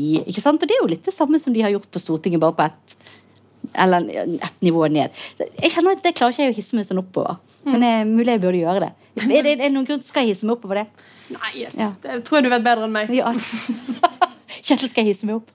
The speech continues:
Speaker 1: Nei.
Speaker 2: Nei.
Speaker 1: Ok, greit. Nei, jeg
Speaker 2: Da har
Speaker 1: hisser
Speaker 2: vi
Speaker 1: meg ikke opp.
Speaker 2: konkludert med at det er greit, da.
Speaker 1: <laughs> Vi, det har vi greit med. Det har vi greit med det.
Speaker 2: Vi har jo hatt, eh, sentralbankutnevninger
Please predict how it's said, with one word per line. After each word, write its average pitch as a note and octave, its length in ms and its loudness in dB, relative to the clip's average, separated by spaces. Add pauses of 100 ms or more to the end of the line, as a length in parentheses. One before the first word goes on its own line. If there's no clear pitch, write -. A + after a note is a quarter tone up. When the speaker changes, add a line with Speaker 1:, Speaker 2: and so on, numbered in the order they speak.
(140)
Speaker 1:
Nei. F3 100 2 (120)
Speaker 2:
Nei. B3 180 -6
Speaker 1:
Ok, A3+ 120 2 (220)
greit. F#4 200 2 (220)
Nei, E4 180 2
jeg D#4+ 80 -2
Speaker 2:
Da D#4+ 80 0
har F4 100 2
Speaker 1:
hisser - 0 -
Speaker 2:
vi F#4 60 -2
Speaker 1:
meg C#4+ 80 0
ikke C4+ 80 -2
opp. B3+ 80 -2
Speaker 2:
konkludert A#3+ 300 -4
med E4 100 6
at A3+ 80 -12
det A3+ 100 2
er A#3 100 -6
greit, A3+ 200 -2
da. C#4+ 120 0 (1300)
Speaker 1:
<laughs> - 100 -20 (960)
Vi, D4+ 160 4
det A#3+ 120 -2
har C4+ 60 4
vi A3 80 0
greit D3+ 200 0
med. - 100 -12
Det G#3 80 0
har A3+ 80 2
vi G#3 80 -2
greit F3 200 0
med D#3+ 60 -4
det. C3+ 80 -2 (460)
Speaker 2:
Vi C#4 120 2
har E4 120 4
jo B3+ 80 0
hatt, B3+ 280 -2
eh, D4 120 -2
sentralbankutnevninger G#3+ 1400 -2